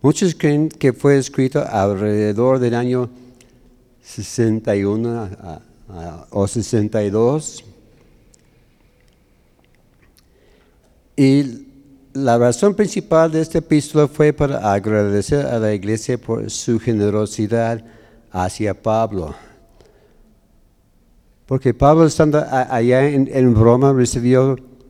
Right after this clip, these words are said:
de parte de ellos un of-, una ofrenda para él y para la, la obra de Dios.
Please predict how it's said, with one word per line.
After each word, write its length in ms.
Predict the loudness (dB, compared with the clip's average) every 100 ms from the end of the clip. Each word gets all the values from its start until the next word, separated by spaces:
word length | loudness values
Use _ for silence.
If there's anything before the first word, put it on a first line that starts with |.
| _ _ _ _ _ _ _
de 100 | 0
parte 260 | 4 4 4
de 140 | 4
ellos 460 | 2 2 0 -6 -6
un 260 | 0 0 2
of-, 380 | 4 4 2 -2
una 360 | 4 6 4 4
ofrenda 600 | 0 0 0 2 2 0
para 340 | 0 0 2
él 320 | 2 0 -2 -10 -20 -20 -20 -20 -18 0
y 160 | 4
para 200 | 6 4
la, 200 | 4 -2 -4
la 240 | -2 4
obra 320 | 6 6 4
de 180 | 4 4
Dios. 580 | 6 4 4 0 -6